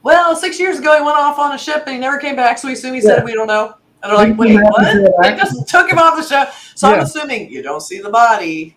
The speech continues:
Speaker 1: Maybe he'll be back.
Speaker 2: Maybe he'll be back. But anyway, so
Speaker 1: <laughs>
Speaker 2: she's
Speaker 1: In the meantime, she has been a
Speaker 2: totally
Speaker 1: widow for six years.
Speaker 2: She,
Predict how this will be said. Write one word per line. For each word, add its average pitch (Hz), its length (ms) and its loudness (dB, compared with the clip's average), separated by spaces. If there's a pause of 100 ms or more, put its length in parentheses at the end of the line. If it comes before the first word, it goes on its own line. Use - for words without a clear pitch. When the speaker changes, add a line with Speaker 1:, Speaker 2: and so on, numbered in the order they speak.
(160)
Speaker 1:
Maybe 147 180 -12
he'll - 140 -12
be 156 100 -14
back. - 240 -12 (260)
Speaker 2:
Maybe 160 220 0
he'll 156 120 2
be 143 60 4
back. 110 240 -4
But 240 120 4
anyway, 208 260 6
so 180 220 -2
Speaker 1:
<laughs> 427 80 2
Speaker 2:
she's 285 140 4
Speaker 1:
In 233 140 4
the - 80 -2
meantime, 220 600 0
she - 180 -2
has 269 140 4
been 269 100 4
a 262 120 0
Speaker 2:
totally 220 140 -4
Speaker 1:
widow 175 180 -6
for - 140 -14
six - 240 -16
years. 208 340 -8 (100)
Speaker 2:
She, 302 160 2